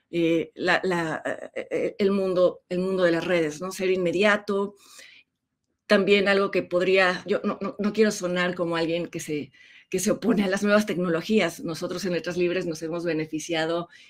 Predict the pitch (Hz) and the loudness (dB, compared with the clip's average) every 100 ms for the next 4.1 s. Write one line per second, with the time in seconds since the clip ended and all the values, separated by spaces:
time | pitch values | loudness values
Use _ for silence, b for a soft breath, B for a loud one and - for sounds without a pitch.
0 | b 180 185 196 196 180 175 170 160 175 | b -4 0 2 0 -2 -2 -2 2 2
1 | 170 b b b _ - 160 208 214 175 | 2 b b b _ 0 4 6 6 6
2 | 196 185 175 170 175 220 208 165 156 - | 4 0 -2 -2 2 4 2 0 -2 -2
3 | 170 170 170 156 151 156 170 190 175 180 | -2 -2 -4 -4 -2 2 2 2 -2 -4